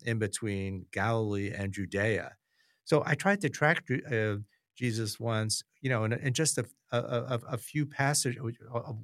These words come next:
one chapter of one of the Gospels, you know, he goes from,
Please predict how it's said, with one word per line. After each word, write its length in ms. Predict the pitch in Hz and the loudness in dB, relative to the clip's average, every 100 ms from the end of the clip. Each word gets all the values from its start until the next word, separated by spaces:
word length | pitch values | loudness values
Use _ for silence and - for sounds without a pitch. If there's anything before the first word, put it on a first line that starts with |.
| - | -8
one 200 | - 139 | 0 2
chapter 640 | 131 - 143 151 - 117 110 | 2 0 0 0 -2 -2 0
of 100 | 101 | -2
one 260 | 104 123 | -2 0
of 60 | 117 | 0
the 60 | 110 | 0
Gospels, 580 | 131 175 - 117 113 - _ _ _ - | 2 0 0 0 -2 -6 _ _ _ 0
you 80 | |
know, 120 | 147 120 | 2 2
he 200 | 117 127 | 0 2
goes 300 | 151 147 135 | 6 6 4
from, 280 | 135 117 | 0 -2